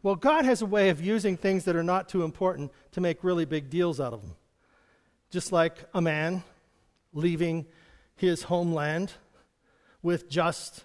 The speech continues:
a few servants and himself and his wife, and they're gonna go to a place that they don't know. You know, what is an Abram? <laughs> Who is an Abram? We'd have never heard of him as just some wandering nomad that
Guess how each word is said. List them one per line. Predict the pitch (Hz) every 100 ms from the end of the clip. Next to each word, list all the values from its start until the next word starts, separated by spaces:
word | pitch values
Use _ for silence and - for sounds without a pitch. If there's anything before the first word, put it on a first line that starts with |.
| -
a |
few | - 185 175
servants | 175 190 170 175 165
and | 160
himself | 147 135 185 170 165
and | 160
his | 139
wife, | 131 156 175 180 - _ _ _ _ _ _ _ _
and | 175
they're | 180
gonna | 175 160
go | 165 175
to | 190
a | 175
place | - 156 156 -
that | 151
they | 147
don't | 151 151
know. | 147 139 143 135 _ _ _ _ _ _ _ _ _
You | 180
know, | 175 143 _ - - _ _
what | 175 262 202
is | 202 202 - _ _ _
an | 165
Abram? | 165 175 139 131 127 113 - -
<laughs> | - _ _ _
Who | - 254
is | 226 190
an | 196
Abram? | 170 165 131 107 90 _ _ _ _ _ _ -
We'd | 226
have | 208
never | 185 202 196
heard | - 233 226
of | 175
him | 117 127 104 101 _ _ _ _ _ _ -
as | 135
just | 190 -
some | 190 175
wandering | 156 175 185 170 170 156 151
nomad | 170 180 151 143 139
that | 147